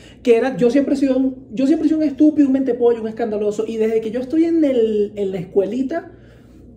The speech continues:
amigos, profesores, siempre,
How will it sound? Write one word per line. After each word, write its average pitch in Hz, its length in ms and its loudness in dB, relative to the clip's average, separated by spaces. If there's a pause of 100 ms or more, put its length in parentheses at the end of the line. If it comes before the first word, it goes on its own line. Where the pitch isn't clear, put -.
(180)
amigos, 202 640 4
profesores, 196 760 0
siempre, 311 840 -2